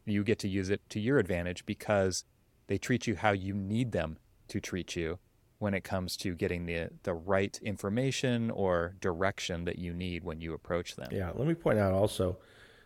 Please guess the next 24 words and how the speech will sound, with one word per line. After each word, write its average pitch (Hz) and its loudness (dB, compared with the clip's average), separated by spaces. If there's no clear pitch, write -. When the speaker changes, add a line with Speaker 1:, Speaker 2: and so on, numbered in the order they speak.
Speaker 2:
the 131 2
Tech 196 4
Academy 123 2
is 101 0
not 117 4
a 104 4
sales 95 -2
tool. - -12
This 127 0
isn't 165 2
sales 131 4
training 120 2
for 98 -4
product 87 -6
reps. - -14
How 135 6
to 143 8
Speaker 1:
Right. 120 0
Speaker 2:
sell 107 0
more, 85 -4
okay? 101 -2
This 139 0
is 139 2
saying, 107 4